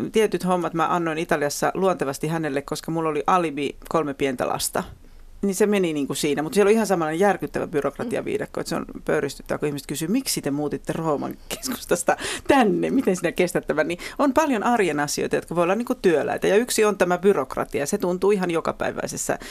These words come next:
elämässä. Niin mä annoin ehkä siihen, se tuntuu luontevalta antaa se hänen hoidettavaksi, ja täällä ihan yhtä lailla, niin se on just noin, että se, mm, kiristää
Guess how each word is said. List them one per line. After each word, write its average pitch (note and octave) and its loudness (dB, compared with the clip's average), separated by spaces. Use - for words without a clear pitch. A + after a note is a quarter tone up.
elämässä. C#3 0
Niin G3 0
mä B3+ 2
annoin A3+ 2
ehkä G3+ 0
siihen, G#3 2
se G#3+ -2
tuntuu A3 0
luontevalta F3+ 0
antaa D#3 -2
se E3 -4
hänen D#3 -2
hoidettavaksi, C#3 -2
ja D3 2
täällä D3+ 2
ihan E3 0
yhtä D#3 -2
lailla, D#3 0
niin C#3+ -6
se G3+ 0
on G3 0
just B3 -2
noin, - -4
että - -8
se, C#3+ -4
mm, - -8
kiristää D#3 -4